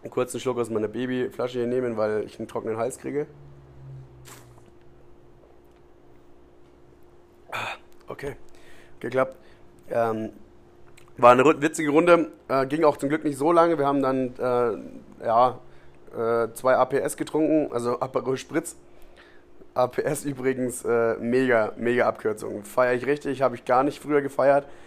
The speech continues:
Äh, auch den Drink selber nicht, aber A P S finde ich eigentlich sehr, sehr witzig, sehr, sehr gelungene Abkürzung. Äh, ist bei uns tatsächlich ein Running Gag. Also was heißt Running Gag? Das ist halt eine ganz klare Ansage.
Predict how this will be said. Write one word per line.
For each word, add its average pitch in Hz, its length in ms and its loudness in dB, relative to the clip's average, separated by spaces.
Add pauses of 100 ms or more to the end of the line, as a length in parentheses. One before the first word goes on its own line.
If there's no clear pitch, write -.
(220)
Äh, 117 100 2
auch 120 240 2
den 113 160 -6
Drink 127 220 -2
selber 131 300 2
nicht, 127 200 -2
aber 113 320 0
A 117 140 6
P - 160 -4
S - 340 -4 (140)
finde 123 280 -4
ich 113 120 -10
eigentlich 117 280 -2
sehr, 110 440 0
sehr 135 140 2
witzig, 139 300 -4
sehr, 120 240 2
sehr 127 140 -2
gelungene 127 320 0
Abkürzung. 131 540 0 (400)
Äh, 113 260 4
ist - 160 -8
bei 107 60 -2
uns 123 200 0
tatsächlich 117 440 -4
ein 110 260 -6
Running 120 400 0
Gag. 127 300 -2
Also 107 160 -4
was 107 120 -6
heißt 110 220 -8
Running 110 260 -2
Gag? 123 220 0
Das 107 100 -8
ist 101 60 -8
halt 107 120 -6
eine 107 100 -6
ganz 113 240 -4
klare 110 260 2
Ansage. 117 400 -2